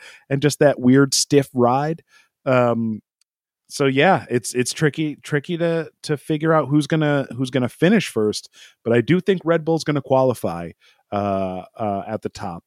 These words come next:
of the timesheets. Um, I think maybe a, a, a Red Bull one, two, and then Lewis and George getting in there. Uh, maybe Carlos,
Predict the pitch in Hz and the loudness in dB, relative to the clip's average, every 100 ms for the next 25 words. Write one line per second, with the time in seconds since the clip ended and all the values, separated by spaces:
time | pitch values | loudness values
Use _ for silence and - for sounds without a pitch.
0 | - 101 92 98 92 90 85 - - - | -12 -10 -10 -12 -12 -14 -12 -16 -18 -18
1 | - - _ _ - 98 101 98 92 92 | -20 -20 _ _ -10 -4 -4 -4 -6 -8
2 | - - 101 117 - 117 113 120 117 113 | -12 -14 -8 -6 -4 -2 0 0 2 2
3 | 110 107 107 107 101 _ 107 104 101 95 | 2 0 -2 -2 -2 _ -6 -4 -4 -6
4 | 104 120 117 123 120 110 120 120 110 - | 0 0 0 -2 -2 -2 -2 -2 -4 0
5 | 123 123 127 - - _ - 104 110 110 | 2 2 0 -4 -20 _ -8 -2 0 0
6 | 110 110 113 113 107 113 120 123 123 - | 0 0 0 0 -2 0 0 2 0 -4
7 | 131 120 117 113 120 123 127 123 - 127 | -4 -2 -2 0 2 4 4 0 -2 -4
8 | 135 127 127 131 131 131 135 139 135 - | -2 -2 0 0 0 0 0 0 -2 -4
9 | 113 113 113 113 113 113 110 117 123 117 | -4 -2 -2 -2 -2 -2 -4 -8 -6 -4
10 | 117 113 - 117 131 135 135 135 - - | -2 -4 -2 2 4 6 4 2 -2 -6